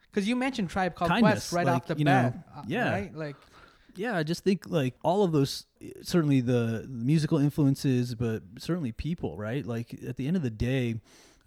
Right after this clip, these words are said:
Speaker 2: you know, the people that you work with and surround yourself with have such a profound effect on you, you know? And,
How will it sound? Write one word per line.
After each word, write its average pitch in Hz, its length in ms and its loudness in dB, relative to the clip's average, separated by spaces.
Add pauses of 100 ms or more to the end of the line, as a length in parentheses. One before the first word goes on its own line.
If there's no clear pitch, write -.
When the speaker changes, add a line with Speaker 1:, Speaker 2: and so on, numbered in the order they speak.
(140)
Speaker 2:
you 147 120 0
know, 107 300 -2
the 107 140 -10
people 165 320 -2
that 127 180 0
you 117 160 -2
work 131 320 -4
with 131 300 -2
and 117 120 -4
surround 120 380 -4
yourself 110 400 -4
with 110 120 -6
have 127 140 -6
such - 160 -8
a 131 40 -8
profound - 480 -4
effect 156 340 -6
on 110 160 0
you, 98 300 -8
you 123 100 -8
know? 113 260 -4
And, 110 200 -6